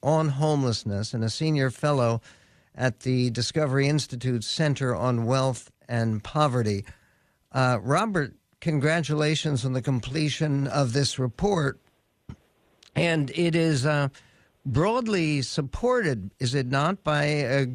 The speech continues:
a growing coalition of, uh, of think tanks, thinkers, activists, uh, people who are concerned with this problem?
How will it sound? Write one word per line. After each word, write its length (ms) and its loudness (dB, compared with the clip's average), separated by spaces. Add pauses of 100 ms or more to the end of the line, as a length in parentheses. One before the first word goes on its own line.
(160)
a 80 2
growing 580 2
coalition 960 0 (640)
of, 540 0
uh, 400 2 (160)
of 180 -2
think 340 0
tanks, 720 -2
thinkers, 540 2
activists, 880 -2
uh, 200 2
people 560 0
who 80 2
are 120 2
concerned 460 0
with 160 0
this 160 -2
problem? 480 -2